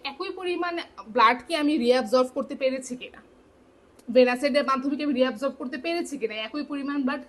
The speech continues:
না, পারিনি। এখানে কিছু এক্সেস আমাদের হচ্ছে ফ্লুইড হচ্ছে আমাদের টিস্যুতে রয়ে যাবে, যেগুলোকে আমি রিঅ্যাবজর্ব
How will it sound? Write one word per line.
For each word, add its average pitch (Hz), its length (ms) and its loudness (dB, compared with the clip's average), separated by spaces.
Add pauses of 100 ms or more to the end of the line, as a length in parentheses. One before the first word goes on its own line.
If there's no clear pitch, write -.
(240)
না, - 80 -8 (920)
পারিনি। 220 460 0 (1040)
এখানে 403 300 -6
কিছু 403 140 0 (240)
এক্সেস 480 380 2 (120)
আমাদের 254 340 2
হচ্ছে 254 180 -2 (140)
ফ্লুইড 302 380 2
হচ্ছে 294 260 -2
আমাদের 240 280 0
টিস্যুতে 294 320 -2 (100)
রয়ে 247 240 10
যাবে, 247 160 4 (140)
যেগুলোকে 262 420 0
আমি 294 80 0 (100)
রিঅ্যাবজর্ব 262 460 -2